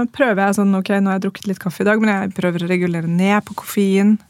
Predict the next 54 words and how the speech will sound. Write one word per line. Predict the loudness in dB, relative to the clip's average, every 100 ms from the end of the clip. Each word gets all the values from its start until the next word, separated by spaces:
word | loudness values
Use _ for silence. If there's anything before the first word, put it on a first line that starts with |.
| -4
Eh, | 0 2 2
jeg | 0
begynte | 0 -2 0
å, | 2 2 4 4 2 0 _ -20 0
når | 4 4
jeg | 4
husker | 0 -2 -4 -6 -4 -2
det, | -2
kommer | 2 2 2
på | 2 0 2
det, | -2
så | 0
hører | 2 2 0
jeg | -2
alltid | -4 -6 -2
på |
en | 0
yoga | 0 0
nidra | -2 -4 -4 -4
når | -2
jeg | -2
går | -4
og | -4
legger | -6 -2
meg, | 0 0 -2 -20 -20 -6
sånn | 0 0
at |
jeg | 0 0 0
blir | -2
skikkelig | -2 -2 -4 -6 -6
trøtt | -4 -6 -4
og | -10 -8
får | -4 0
sove, | 2 2 0 -2
for | -2
det | 0 2
er | 2
ofte | 0 -4 -4
et | -2
stort | -2 -2
problem, | -2 2 4
og | 2
en | 2
som | -2
flere | 0 -2 0 0
her | 0
har | -2
skrevet | -2 -2 -2 -4
inn | -4 -4
til | -4 -6
oss | -4 -4
om | -4 -4
også, | -4 0
at | -2